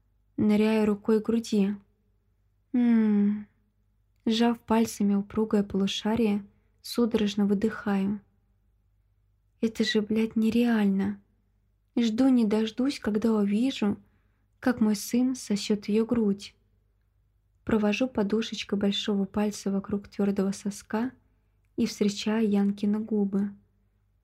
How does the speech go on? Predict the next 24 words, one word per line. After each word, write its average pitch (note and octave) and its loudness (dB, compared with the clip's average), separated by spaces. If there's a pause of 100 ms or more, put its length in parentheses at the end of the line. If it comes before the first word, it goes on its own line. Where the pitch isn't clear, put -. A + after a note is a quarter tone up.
(640)
Всё, G#3 0 (500)
усталости A#3 0
как G3+ -2
не A3 2
бывало. G#3 0 (720)
Моя A3 4
девочка A3 0
начинает G3+ 0 (140)
ёрзать G3+ 0
по G3 -2
коленям G3+ 0 (420)
и G#3 0
тихо G3+ 0
постановать. G3+ -2 (1040)
Когда A3 2
она A3 2
сказала, G#3+ -2
что - -8
постоянно G#3 -2
хочет G3+ -6
либо G3+ 0
писать, G#3+ -6
либо G3+ 0
плакать, A3 -4